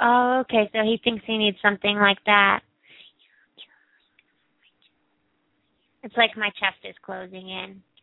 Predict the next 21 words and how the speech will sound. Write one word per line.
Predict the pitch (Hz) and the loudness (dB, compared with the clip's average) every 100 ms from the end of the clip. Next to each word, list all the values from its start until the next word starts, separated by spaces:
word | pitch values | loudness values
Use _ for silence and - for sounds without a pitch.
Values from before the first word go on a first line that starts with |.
| _ _ _ _ _ _ _ _ _ _ _ _ _ _ _ _ _ _ _ _ | _ _ _ _ _ _ _ _ _ _ _ _ _ _ _ _ _ _ _ _
And | 220 214 | -10 -2
also | 202 - 202 | -2 -2 -6
my | 202 185 - | -2 -2 0
tongue | 208 208 202 - | -2 -2 -4 -10
feels | 170 165 _ | -10 -10 _
swollen. | 180 165 170 170 170 175 175 _ _ 277 | -16 -12 -8 -8 -8 -10 -20 _ _ -10
They | |
do | 277 359 - | -4 -4 0
talk | 285 269 | 0 0
about | 240 202 190 - | -2 -2 -2 0
that | 190 170 _ | -2 -2 _
sometimes | 196 190 190 185 | -14 -12 -14 -10
when | 185 | -8
they | 180 - | -8 -6
can't | 190 185 | -6 -6
breathe, | - 185 180 | -4 0 0
that | 175 - | -2 -4
their | 170 - | -8 -6
tongue | 175 170 | -8 -8
feels | 165 170 - | -10 -10 -8
swollen. | 180 170 170 170 185 | -4 -2 0 0 -2